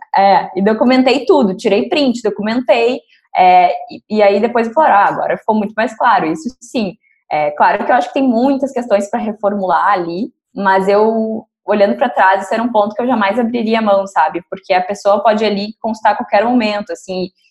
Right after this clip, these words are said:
e não ficar aquela coisa de, "Ai, poxa, ela tá me perguntando de novo a mesma coisa", ou ela não sabe como que tem que fazer determinada coisa e ela fica meio sem saber, sabe? É, isso eu acho que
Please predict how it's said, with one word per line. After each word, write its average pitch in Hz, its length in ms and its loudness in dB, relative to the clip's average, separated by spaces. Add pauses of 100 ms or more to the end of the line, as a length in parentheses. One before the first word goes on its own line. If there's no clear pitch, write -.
(120)
e 196 60 -6
não 208 160 2
ficar 202 200 0
aquela 220 340 2
coisa 202 280 2
de, 196 320 -2 (220)
"Ai, 240 240 -4
poxa, 233 260 0
ela 170 80 0
tá 196 120 -2
me 214 80 -6
perguntando 220 400 -2
de 214 100 -2
novo 220 320 2
a 220 60 0
mesma 247 440 -2
coisa", 208 480 2
ou 185 80 4
ela 190 200 4
não 202 120 -4
sabe 208 680 0 (200)
como 247 280 2
que - 80 -12
tem 240 160 0
que 233 160 -8 (120)
fazer 214 200 0
determinada 208 420 0
coisa 196 300 0
e 220 40 -2
ela 208 140 2
fica - 160 -6
meio 196 180 2
sem 202 180 -6
saber, 190 500 0 (100)
sabe? 170 420 -6 (460)
É, 156 480 -2 (100)
isso 190 300 -6
eu 214 80 4
acho 190 300 2
que 202 340 -6